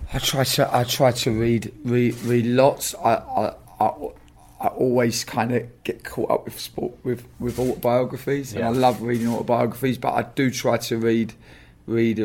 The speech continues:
Speaker 1: ar-, anything around, around performance and coaching and leadership. So, um, definitely,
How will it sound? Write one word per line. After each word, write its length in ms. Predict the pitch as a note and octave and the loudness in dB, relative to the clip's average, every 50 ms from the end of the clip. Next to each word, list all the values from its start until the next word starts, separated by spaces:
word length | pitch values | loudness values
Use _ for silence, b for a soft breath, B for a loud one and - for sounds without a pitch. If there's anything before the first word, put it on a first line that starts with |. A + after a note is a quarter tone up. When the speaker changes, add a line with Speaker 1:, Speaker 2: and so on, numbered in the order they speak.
| - - | -4 -4
Speaker 1:
ar-, 160 | G2+ - - - | -6 -8 -6 -6
anything 400 | A2+ A2+ A#2 A2+ - - G#2 - - | -4 -4 -4 -4 -4 -6 -8 -6 -6
around, 380 | A2 G#2+ A2 A2 A2 A2 G#2+ - - | -4 -4 -4 -4 -4 -6 -8 -8 -10
around 340 | - G#2+ A2 A2+ A2 G#2 - | -10 -8 -8 -8 -8 -10 -12
performance 680 | - - - - - A#2 A#2 A#2 A#2 A2+ G#2+ G#2+ - | -14 -14 -8 -6 -4 -2 -2 -2 -4 -6 -8 -10 -12
and 120 | G#2 G2+ - | -12 -12 -12
coaching 520 | - - A2 A2 A2 A2 - - A#2 A2+ A#2 | -12 -8 -8 -8 -8 -8 -10 -10 -8 -8 -6
and 140 | G#2+ G#2+ | -6 -4
leadership. 640 | A2+ A2+ A#2 A2 G#2+ G#2+ - - B2+ A#2+ A#2 - - - b b b b b b b b | -4 -4 -4 -4 -6 -8 -8 -8 -6 -8 -8 -8 -14 -20 b b b b b b b b
So, 440 | - - - G#2+ A2 A2 A2 G#2+ A2 b b b b b b b - - | -14 -8 -4 -2 0 0 0 -2 -6 b b b b b b b -14 -10
um, 760 | A2 G#2+ G#2+ G#2+ A2 A2 A2 A2 G#2+ A2 G#2+ G#2+ G#2+ G2 F#2+ - - - - - - - - - - - - - - - - - | -8 -6 -4 -4 -4 -4 -4 -2 -2 -2 0 0 -2 -4 -6 -8 -12 -20 -20 -20 -20 -20 -20 -20 -20 -20 -20 -20 -20 -20 -12 -6
definitely, 600 | - A#2+ A#2+ - - - - - G#2+ G#2+ G#2+ | -6 -6 -6 -6 -10 -10 -10 -8 -8 -8 -8